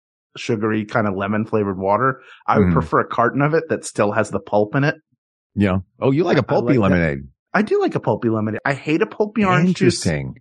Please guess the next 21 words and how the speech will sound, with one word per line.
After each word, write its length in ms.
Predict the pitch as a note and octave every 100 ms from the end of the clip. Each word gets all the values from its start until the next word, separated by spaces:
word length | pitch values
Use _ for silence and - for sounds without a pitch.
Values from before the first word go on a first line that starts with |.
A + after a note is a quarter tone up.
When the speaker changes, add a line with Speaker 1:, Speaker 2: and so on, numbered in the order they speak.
| -
Speaker 1:
Love 260 | B2 C#3 C#3
a 60 |
pulpy 380 | C3+ C#3+ B2+ B2+
lemonade. 460 | A2+ G2+ F#2 E2 D#2+
Speaker 2:
I 100 | F#3+
love 260 | F3+ E3+
a 60 | E3
pulpy 340 | C3+ D#3+ D#3
orange 280 | D#3 E3 C#3
juice. 260 | - C#3+ -
I 180 | B2 D3+
don't 260 | C3 D#3+
know 80 | E3
that 180 | D3+ C#3+ C#3
I've 120 | C3
ever 160 | C#3 C3
had 320 | - F3+ F#3
a 80 | B2
pulpy 360 | - G#2 G2
lemonade 480 | F2 E2+ D2+ D2+ C2+
before. 440 | C2 - - -